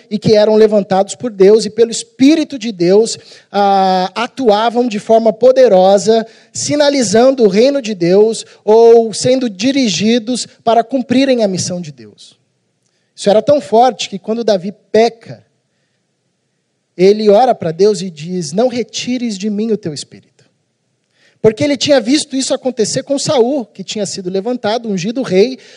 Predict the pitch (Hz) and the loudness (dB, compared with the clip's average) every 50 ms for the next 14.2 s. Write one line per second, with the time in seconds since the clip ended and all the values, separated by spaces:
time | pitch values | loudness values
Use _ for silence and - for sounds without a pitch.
0 | _ - 190 202 202 190 208 226 208 - - - 254 285 320 311 - - 220 185 | _ -6 -2 0 0 0 0 -2 -4 -6 -4 0 0 2 2 0 -2 -6 -12 -14
1 | 190 175 175 180 185 160 170 160 - - 160 156 165 151 - - 180 180 190 - | -8 -4 -2 -2 -2 -4 -6 -10 -8 -8 -8 -8 -8 -10 -12 -12 -14 -14 -12 -8
2 | - 254 240 214 233 262 254 214 202 - - - 214 214 226 233 226 - - 208 | -6 -2 0 0 0 0 0 0 0 0 -4 -8 -6 -4 -4 -6 -6 -2 -4 -4
3 | 202 - - 247 240 - - 240 220 190 220 208 - 220 185 175 185 196 180 180 | -4 0 -2 -2 -2 0 -4 -4 -2 -2 -8 -8 -8 -10 -6 -4 -4 -6 -6 -8
4 | 165 160 143 - 175 139 123 127 143 180 _ _ _ _ _ _ _ _ _ _ | -14 -12 -14 -12 -12 -14 -14 -16 -20 -20 _ _ _ _ _ _ _ _ _ _
5 | _ _ _ - 202 202 226 226 208 269 - - 320 269 220 202 - 185 - 269 | _ _ _ -10 -2 0 0 0 0 -4 -2 2 0 0 0 -2 -16 -6 -2 -2
6 | 302 294 - - 285 208 214 240 277 - - 294 294 - - 277 226 202 285 294 | -2 0 0 -2 0 4 4 4 4 2 -4 -6 -6 -6 -6 -8 -4 0 0 0
7 | 294 - 302 339 349 370 381 370 - - 269 269 294 294 339 330 302 - - - | 0 0 -4 -2 0 -2 -2 -2 -2 0 4 4 4 4 2 0 -2 -8 -18 -20
8 | _ _ - 240 226 214 196 226 269 311 330 - - 349 359 320 220 240 247 262 | _ _ 2 2 2 2 4 2 2 2 2 0 -2 -2 -2 0 2 2 4 4
9 | 277 277 285 285 - 233 214 190 180 226 262 320 311 - - 330 330 277 311 302 | 4 2 0 0 2 2 2 2 4 2 2 2 2 -2 -4 -4 -2 0 -2 0
10 | 269 226 233 247 233 247 240 - - - 226 208 185 180 226 262 277 254 247 - | 0 2 0 2 2 0 -2 -2 0 0 0 0 2 4 2 2 2 0 -4 -2
11 | 302 302 - - - 220 202 208 202 202 214 220 220 196 190 185 156 185 196 196 | -2 -2 -4 -4 0 0 2 2 0 -2 -10 -10 -8 -6 -8 -6 -6 -6 -8 -8
12 | 175 - 185 185 196 185 - 175 160 165 185 180 - 180 160 147 151 165 165 175 | -8 -10 -10 -10 -10 -10 -10 -10 -6 -6 -6 -4 -4 -8 -8 -6 -6 -6 -6 -6
13 | - - _ 175 170 175 170 - - - 160 151 _ 160 165 196 180 143 123 117 | -10 -12 _ -12 -12 -12 -12 -12 -14 -16 -16 -18 _ _ -16 -16 -16 -16 -18 -20
14 | 110 - - | -20 -20 -20